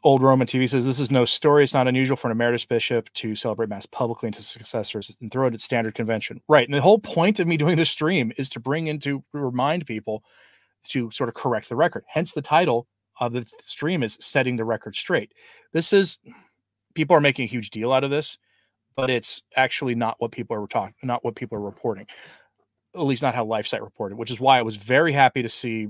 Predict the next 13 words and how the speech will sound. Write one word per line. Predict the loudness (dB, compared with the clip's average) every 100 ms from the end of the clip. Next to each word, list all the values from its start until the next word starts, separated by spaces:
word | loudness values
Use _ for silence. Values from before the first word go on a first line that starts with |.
| -4
not | -2 -2 -2
only, | -4 -2 -2 -2 -6 _ _ _ _ _ _ _
um, | -2 0 0 -2 -8 _ _ _ _ 0
Pillar, | 4 6 4
which | 2 -2
is | -6 -10
becoming, | -14 -10 -4 -2 -2
honestly, | -4 -6 -6 -8
one |
of | -8
the | -6
top | -4 -4
tier | -6 -8 -8 -8